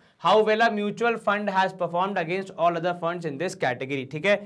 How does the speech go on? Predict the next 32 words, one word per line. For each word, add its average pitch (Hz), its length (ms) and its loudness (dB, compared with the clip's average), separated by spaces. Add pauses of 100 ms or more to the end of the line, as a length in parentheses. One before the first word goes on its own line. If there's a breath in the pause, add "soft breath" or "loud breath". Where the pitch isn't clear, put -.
(220 loud breath)
एक 202 140 2
एग्जांपल 190 400 0
देने 214 180 -2
की 202 60 -4
कोशिश 160 260 -6
कर 139 160 -2
रहा 117 100 -4
है, 101 100 -12 (300 soft breath)
ठीक 180 100 2
है, 220 80 4
कहाँ-कहाँ 190 540 2
यहाँ 165 260 2
पे 202 60 0
यूज़ 180 240 -2
होता 135 180 -6
है। 120 160 -10 (320 soft breath)
चलो, 170 200 2 (340 loud breath)
then 220 260 2
the 226 100 2
ranking, 240 560 0 (140)
the, 240 100 8 (260)
uh, 180 180 0
the 220 160 6
ranking 226 420 2
range 214 320 2 (120)
for, 214 300 8 (260)
from 220 380 4
top 254 260 8
percentile 214 720 4
to 220 160 -2
bottom 180 400 4
percentile, 170 720 2